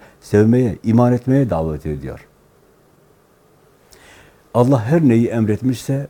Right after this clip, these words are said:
ona davet eder. Evet, hakka davet. Buna beraber bunu yaparken bir de sabır hali vardır. Aslında o daveti yaparken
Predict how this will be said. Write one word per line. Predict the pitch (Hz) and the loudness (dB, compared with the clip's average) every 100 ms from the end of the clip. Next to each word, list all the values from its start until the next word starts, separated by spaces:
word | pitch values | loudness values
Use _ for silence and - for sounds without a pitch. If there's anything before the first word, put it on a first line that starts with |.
| _ | _
ona | 120 107 78 | -2 -2 -4
davet | 76 73 71 | -6 -8 -10
eder. | 73 64 58 _ _ _ _ _ _ _ _ _ - | -12 -14 -18 _ _ _ _ _ _ _ _ _ -20
Evet, | - _ | -20 _
hakka | - 107 - 107 | -8 -8 -2 -2
davet. | 78 73 67 _ _ _ _ _ _ 101 | -2 -8 -12 _ _ _ _ _ _ -2
Buna | 110 95 87 | 2 2 0
beraber | 90 85 87 | -4 -4 -4
bunu | 95 104 | -2 -2
yaparken | 98 - 127 - 143 - - _ 117 | -2 -4 -6 -6 -8 -10 -20 _ -2
bir | 95 | -2
de | 71 - _ _ _ _ _ _ _ _ | -4 -10 _ _ _ _ _ _ _ _
sabır | - 101 117 | 0 2 2
hali | 101 92 95 92 | -2 -4 0 2
vardır. | 92 95 131 175 _ _ _ _ _ _ - - _ _ - | 2 2 0 -2 _ _ _ _ _ _ -20 -20 _ _ -4
Aslında | 110 - 107 117 107 | -4 0 2 2 0
o | 120 101 | 0 0
daveti | 110 107 107 117 | 2 2 0 0
yaparken | 113 117 170 156 143 | 0 0 -4 -4 -12